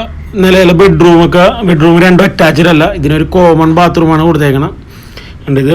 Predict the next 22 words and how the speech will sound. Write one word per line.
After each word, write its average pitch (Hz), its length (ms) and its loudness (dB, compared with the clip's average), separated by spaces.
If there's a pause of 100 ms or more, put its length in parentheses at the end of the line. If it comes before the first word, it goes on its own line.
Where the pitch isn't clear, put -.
മുകളിലത്തെ 160 340 2
നിലയിലെ 156 320 0
രണ്ടാമത്തെ 151 640 0 (240)
ബെഡ്റൂമാണ്. 156 520 0 (1700)
ഇതിന് 160 220 2 (360)
തൊട്ടടുത്തായിട്ട് 170 680 2 (580)
ഇവിടെ 151 180 0
ഒരു 160 140 0
കോമൺ 160 380 2
ബാത്റൂം 147 500 2
സെറ്റ് 175 200 0
ചെയ്തിട്ടുണ്ട്. 139 360 2 (960)
ദേ 143 160 2
ഇതാണ് 165 320 2 (380)
കോമൺ 151 400 2
ബാത്റൂം. 147 360 0 (280)
ഇതും 151 180 0 (240)
അത്യാവശ്യം 156 560 0
വലിപ്പമുള്ളൊരു 156 600 0
ബാത്റൂമാണ്. 156 600 0 (1500)
ഈ 160 40 4 (120)
വീട് 185 280 4